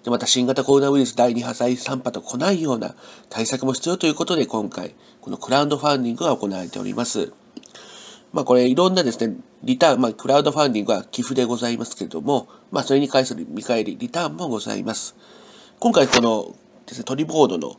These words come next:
ですね、クラウドファンディングについて、資金については、えー、一つが、まあ、その段ボールサポーター、鳥ボードの制作費や設置費に使われると。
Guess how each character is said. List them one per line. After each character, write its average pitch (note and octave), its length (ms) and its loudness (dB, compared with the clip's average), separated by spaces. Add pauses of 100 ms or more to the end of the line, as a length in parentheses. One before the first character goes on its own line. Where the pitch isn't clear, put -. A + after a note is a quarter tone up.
(320)
で B2+ 80 -20
す - 140 -12
ね、 A#2 140 -12 (240)
ク - 80 -8
ラ A#2 100 4
ウ A2+ 60 2
ド A#2+ 60 -6
フ - 60 0
ァ A#2 120 2
ン G2+ 40 -6
デ F#2 80 -6
ィ F2 60 -6
ン - 40 -10
グ G2 40 -6
に G2 120 -4
つ - 140 -6
い A2 100 -4
て、 - 200 -8 (120)
資 - 200 -2
金 D#3 160 -4
に A#2 120 -2
つ A#2+ 120 -8
い G#2 80 -8
て - 120 -8
は、 F3 220 -2 (320)
え A2 120 -10
ー、 B2+ 40 -8
一 D#3+ 200 -6
つ - 120 -4
が、 F3 120 4
ま B2+ 80 4
あ、 A#2 60 -4
そ A2+ 100 -6
の G#2 80 -4
段 C3 240 -2
ボ C3 160 4
ー - 20 -2
ル B2 100 0
サ B2 140 -6
ポ G#2 140 -4
ー - 40 -8
タ - 120 -10
ー、 - 120 -10 (540)
鳥 C3+ 220 0
ボ C#3+ 220 6
ー - 20 -2
ド C#3+ 100 0
の C#3 80 -2
制 - 300 -2
作 F3+ 240 -4
費 - 240 -8 (720)
や B2+ 100 -6
設 A#2+ 120 -4
置 B2 160 -4
費 B2 120 0
に C#3+ 100 0
使 - 160 -8
わ E2 80 -8
れ - 80 -12
る - 100 -14
と。 - 140 -16